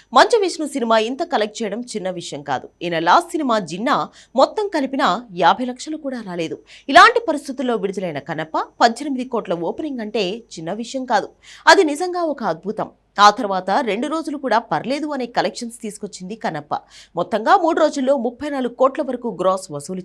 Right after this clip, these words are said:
చేసింది. షేర్ చూసుకుంటే దాదాపు పద్దెనిమిది కోట్ల వరకు ఉంది. ఇదంతా కేవలం ప్రభాస్ మహిమ అని ప్రత్యేకంగా గుర్తు చేయాల్సిన అవసరం లేదు. మంచు విష్ణు కూడా ఇదే ఒప్పుకున్నాడు. తన సినిమాకు ఇంత మంచి ఓపెనింగ్స్ వస్తాయని ఎప్పుడూ అనుకోలేదని, దానికి వంద శాతం కారణం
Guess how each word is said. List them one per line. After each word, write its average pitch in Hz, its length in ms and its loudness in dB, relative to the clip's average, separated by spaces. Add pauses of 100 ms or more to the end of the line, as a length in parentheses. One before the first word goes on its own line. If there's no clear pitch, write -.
చేసింది. 147 340 -10 (320)
షేర్ 403 380 10
చూసుకుంటే 311 400 -2
దాదాపు 254 520 2
పద్దెనిమిది 226 460 -2
కోట్ల 220 320 -4
వరకు 170 260 -10
ఉంది. 139 340 -12
ఇదంతా 143 320 0
కేవలం 302 460 0 (320)
ప్రభాస్ 339 400 6
మహిమ 233 340 0
అని 285 260 0
ప్రత్యేకంగా 302 640 -6
గుర్తు 220 260 -6
చేయాల్సిన 190 400 -10
అవసరం 156 380 -10
లేదు. 147 240 -8 (320)
మంచు 403 240 6
విష్ణు 349 280 -2
కూడా 220 240 4
ఇదే 160 260 -6
ఒప్పుకున్నాడు. 180 600 -4 (440)
తన 339 100 10
సినిమాకు 415 420 0
ఇంత 247 300 -4
మంచి 349 300 -4
ఓపెనింగ్స్ 302 460 -6
వస్తాయని 233 520 -6
ఎప్పుడూ 196 320 -4
అనుకోలేదని, 202 640 -6 (260)
దానికి 302 300 6
వంద 226 240 2
శాతం 349 380 -2
కారణం 233 440 0